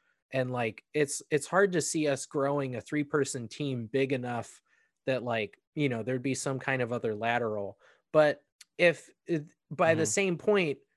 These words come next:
Speaker 1: you know, there's only three people. So if you make a big splash and you start to grow your business and you're like, "Okay, well, you know, I realize I can create value for clients and I can charge money for it." And then you bring in, like, a hundred K in a year,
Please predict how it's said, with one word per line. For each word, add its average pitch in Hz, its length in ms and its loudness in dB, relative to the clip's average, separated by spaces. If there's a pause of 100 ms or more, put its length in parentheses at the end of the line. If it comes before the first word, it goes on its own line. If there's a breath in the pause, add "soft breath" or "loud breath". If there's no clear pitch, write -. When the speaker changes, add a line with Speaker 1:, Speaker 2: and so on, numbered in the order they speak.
(120)
Speaker 1:
you 170 140 2
know, 123 340 0
there's 160 240 0
only 180 240 0
three 165 220 -2
people. 120 420 -6
So 135 320 2
if 143 240 -4
you 208 100 -2
make 175 220 0
a 139 60 0
big 143 320 -4
splash 135 640 -6
and 123 120 -8
you 135 120 -2
start 139 280 -2
to 131 80 -4
grow 131 160 0
your 131 140 0
business 127 480 -4
and 123 140 -8
you're 127 160 -2
like, 123 200 -2
"Okay, 131 280 0
well, 113 160 -2
you 117 120 -6
know, 117 120 -6
I 131 120 -2
realize 139 380 2
I 127 80 0
can 120 160 -10
create 123 260 -2
value 123 300 0
for 110 160 -10
clients 113 580 -6 (380 soft breath)
and 127 100 -6
I 127 100 -4
can 123 160 -4
charge 120 280 -2
money 175 220 2
for 113 260 -2
it." 107 160 -4 (520)
And 135 200 0
then 127 500 0 (160)
you 147 160 0
bring 143 280 0
in, 143 160 -4
like, 131 180 -4
a 120 40 -2
hundred 127 360 -6
K 135 300 0
in 117 80 -6
a 110 40 -8
year, 139 460 -4